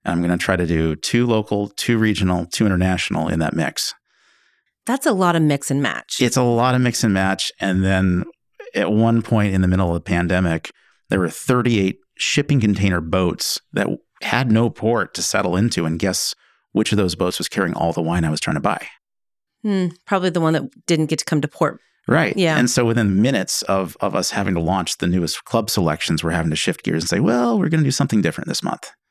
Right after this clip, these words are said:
Speaker 2: Mm.
Speaker 1: And trying to make it a seamless experience for our club members and, and guests at large, it's a challenge.
Speaker 2: Huh,
Speaker 1: But
Speaker 2: how fun. That's really fun. I
Speaker 1: It's super fun.
Speaker 2: It is. And it, it keeps your job interesting as well,
Speaker 1: Yeah, for
Speaker 2: being
Speaker 1: sure.
Speaker 2: able to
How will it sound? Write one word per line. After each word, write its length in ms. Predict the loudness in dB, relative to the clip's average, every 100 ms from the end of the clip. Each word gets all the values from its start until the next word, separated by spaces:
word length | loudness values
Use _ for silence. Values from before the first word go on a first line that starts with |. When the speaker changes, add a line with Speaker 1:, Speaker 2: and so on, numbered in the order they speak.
| -4
Speaker 2:
Mm. 400 | -2 0 -2 0
Speaker 1:
And 240 | 2 2
trying 160 | 2 2
to 60 |
make 220 | 4 2 0
it 80 |
a 40 | -2
seamless 680 | 0 2 2 0 -2 -4 -8 _ _ -8
experience 640 | -6 0 2 2 2 0
for 380 | -2 -2 0 -2 -2
our 180 | -4
club 260 | -2 -2 0
members 480 | 0 0 -2 -4 -6
and, 180 | -4 -4
and 140 | -2
guests 240 | -2 -4 -4
at 100 | -2
large, 440 | 0 0 -2 -6
it's 220 | -6 -4 -4
a 20 |
challenge. 460 | -2 -2 -2 -8 -14 _ _ _ _ _ _ _ -6
Speaker 2:
Huh, 120 | -2 0
Speaker 1:
But 140 | 2
Speaker 2:
how 100 | 0
fun. 280 | 0 0 2
That's 200 | 0 0
really 200 | -2 -2
fun. 240 | -2 -2 0
I 200 | -2 2
Speaker 1:
It's 160 | 0 0
super 440 | -2 0 2 0
fun. 300 | -2 -2 0
Speaker 2:
It 80 | 0
is. 260 | 2 2 0
And 80 | 0
it, 180 | 0 -4
it 120 | -2
keeps 300 | -2 0 -2
your 120 | 0
job 220 | 0 0
interesting 460 | 0 -2 -4 -2 0
as 160 | 0 0
well, 420 | 0 2 0 -2
Speaker 1:
Yeah, 100 | 0
for 40 | 2
Speaker 2:
being 140 | 2
Speaker 1:
sure. 140 | 2
Speaker 2:
able 100 | 0
to 320 | -4 -6 -4